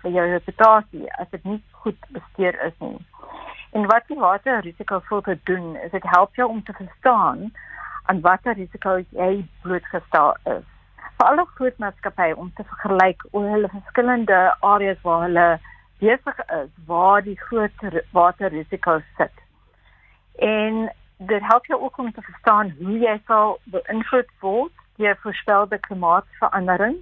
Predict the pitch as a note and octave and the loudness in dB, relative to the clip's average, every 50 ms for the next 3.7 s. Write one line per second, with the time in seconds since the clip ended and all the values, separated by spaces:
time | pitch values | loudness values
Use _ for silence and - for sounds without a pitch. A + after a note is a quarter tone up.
0 | - - F#3+ F3+ E3+ G3 F#3 - - - G3 F#3+ - - G3 - E3+ E3 F3+ G3 | -6 -6 -6 -2 -2 -2 -4 -2 -2 -2 -2 0 0 -2 2 4 4 4 4 2
1 | - - G3 G3+ G#3+ G#3+ G#3 G3+ F3 F3 F3 F3 _ - - - - - - - | 0 -4 -6 -4 -2 0 0 0 -2 -2 -4 -6 _ -18 -20 -18 -14 -14 -14 -12
2 | - - G3 F#3 - - F3+ F3 E3 D#3+ D#3+ F3+ A#3 E4+ - - - _ _ _ | -6 -4 -4 -4 -4 -4 -4 -2 0 0 0 0 -2 -4 -8 -12 -20 _ _ _
3 | _ - - - - - - - A#3 A3+ A3 B3 C#4+ | _ -20 -20 -20 -18 -10 0 0 2 4 4 2 2